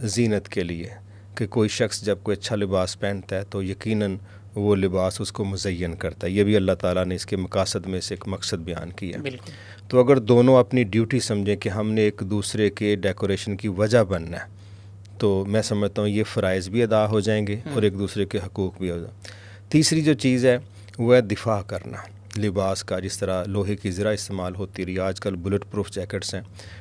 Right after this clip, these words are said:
Speaker 1: दिफा का काम भी लिबास करता है। तो बेहतरीन मियाँ बीवी वो हैं जो ड्यूटी समझ के एक दूसरे का दिफा करें। गोया हैं ये फ़राइज़ ही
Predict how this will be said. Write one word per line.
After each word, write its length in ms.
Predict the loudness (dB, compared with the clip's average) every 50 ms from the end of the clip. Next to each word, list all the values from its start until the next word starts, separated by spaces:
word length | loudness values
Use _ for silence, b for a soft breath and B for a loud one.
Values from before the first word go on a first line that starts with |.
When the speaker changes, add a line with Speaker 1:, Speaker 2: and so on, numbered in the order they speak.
| B B -8
Speaker 1:
दिफा 400 | 2 4 4 4 6 4 4 4
का 140 | 6 6 4 4
काम 340 | 4 2 0 0 0 -2
भी 100 | -2 -2
लिबास 440 | -4 -4 -4 -4 -6 -6 -6 -10 -12 -12 -14 -18 -8 -6
करता 300 | -4 -4 -4 -6 -8 -10
है। 480 | -10 -10 -16 -20 -20 -18 -18 -18 -18 -18 -18 -8 -2
तो 240 | 2 4 4 4 4
बेहतरीन 480 | 6 6 6 6 8 6 4 6 6 6
मियाँ 280 | 6 6 6 6 4
बीवी 300 | 4 4 4 4 4 2 2
वो 200 | 2 2 4 4
हैं 140 | 4 4 2
जो 120 | 2 2 4 4 4 2 2 -2 -4 -8
ड्यूटी 420 | -4 0 2 2 2 2 2 2
समझ 300 | 4 4 2 2 2 0 -2
के 200 | -2 -2 -2 -4 -4 -10 -18 -8 -2 -2
एक 140 | -2 0
दूसरे 280 | 0 -4 -4 -2 -4 -2
का 140 | 0 0 -2
दिफा 360 | -2 -2 -4 -4 -4 -6 -6 -6 -6
करें। 220 | -6 -6 -6 -8 -12 B B B B B B B B 2
गोया 180 | 6 6 6 6
हैं 300 | 4 2 4 6 6 6
ये 220 | 6 6 6 6 4 2 -4
फ़राइज़ 500 | -4 0 2 4 6 6 6 4 4 0
ही 60 | -4